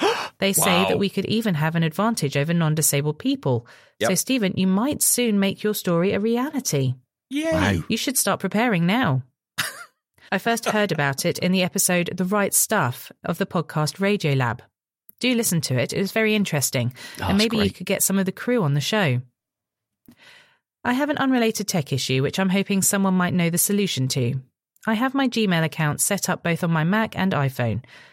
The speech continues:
Speaker 2: When I send an email using the Mac Mail client, I can see the sent email on the sent mailbox both on Mac and iPhone.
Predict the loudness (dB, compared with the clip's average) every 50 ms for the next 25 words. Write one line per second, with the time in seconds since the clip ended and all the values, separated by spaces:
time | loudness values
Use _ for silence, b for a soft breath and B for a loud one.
0 | B B B B -2 0 0 2 2 0 0 0 0 2 2 2 2 2 2 2
1 | 2 2 2 2 2 2 2 2 2 2 2 2 2 0 -2 -4 -6 -4 -2 0
2 | 2 2 2 0 0 -2 -2 -2 0 0 0 0 0 -2 -2 -2 -2 0 0 0
3 | 2 2 2 2 0 2 0 0 2 0 0 0 0 0 0 2 2 2 2 2
4 | 0 0 0 0 0 2 2 2 0 0 0 0 0 2 2 2 2 0 -2 -2
5 | -4 -4 -2 -2 -2 0 0 0 0 2 2 0 -2 -2 0 0 0 0 0 0
6 | 0 0 0 -2 -2 -2 -2 -2 -6